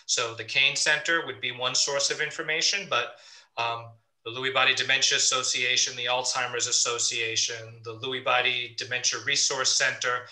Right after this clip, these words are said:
um, there are a whole host of places where you can get information,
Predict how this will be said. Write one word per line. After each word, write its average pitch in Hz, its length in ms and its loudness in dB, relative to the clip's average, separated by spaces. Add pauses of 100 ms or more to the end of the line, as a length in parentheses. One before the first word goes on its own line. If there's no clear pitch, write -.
(340)
um, 120 280 0
there 123 140 -4
are 123 60 -2
a - 20 -4
whole 123 180 -6
host 127 380 -4
of 117 140 -6
places 127 440 0
where 117 120 -6
you 117 160 -10
can 113 160 -14
get 117 160 -2
information, 117 680 -2